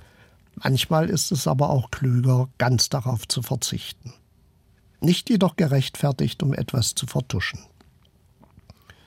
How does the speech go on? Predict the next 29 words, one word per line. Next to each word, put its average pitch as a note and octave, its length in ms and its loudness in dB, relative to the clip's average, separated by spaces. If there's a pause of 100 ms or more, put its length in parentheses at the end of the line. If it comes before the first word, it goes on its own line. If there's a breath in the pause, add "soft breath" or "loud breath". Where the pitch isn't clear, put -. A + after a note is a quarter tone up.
(540 soft breath)
Inmitten A3+ 400 6
zunehmender F3 640 4
Entfremdung, A#2 800 2 (160 loud breath)
als C3 200 0
Folge D#3+ 380 2
der C#3+ 140 4
Beschleunigung, D3 800 4
die C3 120 4
in C3 140 2
allen E3 300 4
Bereichen C3 500 2
des A#2+ 180 0
Lebens B2 300 0
spürbar C3+ 540 -2
ist, - 380 -6 (760 soft breath)
könnte D#3+ 260 4
es - 160 0
hilfreich E3+ 540 2
sein, D#3 480 2 (380 soft breath)
sich - 200 0
dem B2+ 180 4
Lärm C#3+ 400 6
und D3 200 0
Getöse D3+ 480 2
der B2+ 180 2
Welt C3 280 2
gelegentlich D3 680 0
zu - 120 -2
entziehen C#3 880 0